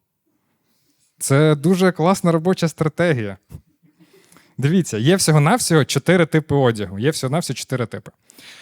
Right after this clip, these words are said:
Перший — це свіжовипраний одяг. Він відрізняється тим, що він, ну, весь пом'ятий буде. Є наступна категорія, це одяг, який вже один чи два рази вдягався. Він вже на тобі вирівнявся.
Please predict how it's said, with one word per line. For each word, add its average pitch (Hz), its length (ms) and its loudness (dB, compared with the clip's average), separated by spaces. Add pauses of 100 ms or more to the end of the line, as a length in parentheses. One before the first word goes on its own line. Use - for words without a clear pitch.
(200)
Перший — 180 400 4
це 165 360 2
свіжовипраний 143 880 4
одяг. 104 480 -2 (520)
Він 202 200 6
відрізняється 165 720 4
тим, 220 240 4
що 139 180 2
він, 151 300 4
ну, 131 240 6 (100)
весь 135 240 2
пом'ятий 107 520 0
буде. 101 320 -8 (1120)
Є 165 320 2
наступна 160 520 4
категорія, 196 580 4
це - 140 0
одяг, 160 320 4
який 147 220 2
вже 135 320 4
один 135 420 2
чи 127 160 0
два 123 180 2
рази 117 220 2
вдягався. 120 680 0 (960)
Він 131 140 6
вже 113 100 0
на 113 100 0
тобі 107 380 -4
вирівнявся. 101 640 -4